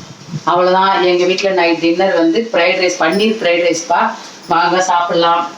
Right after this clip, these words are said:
யார் யாருக்கெல்லாம் பிடிக்கும் சொல்லுங்க. உப்பு இருக்கான்னு பாத்துறேன், ஏன்னா உப்பு பத்தாது இல்லையா, அதனால.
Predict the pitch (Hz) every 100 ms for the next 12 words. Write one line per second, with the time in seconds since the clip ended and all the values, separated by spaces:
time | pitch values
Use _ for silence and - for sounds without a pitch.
0 | - - - - - 165 180 190 - -
1 | - - 175 175 160 170 165 165 165 165
2 | 165 - - 190 185 269 226 190 175 165
3 | 160 135 - - - - - - 175 180
4 | 175 208 202 226 175 165 139 143 151 -
5 | -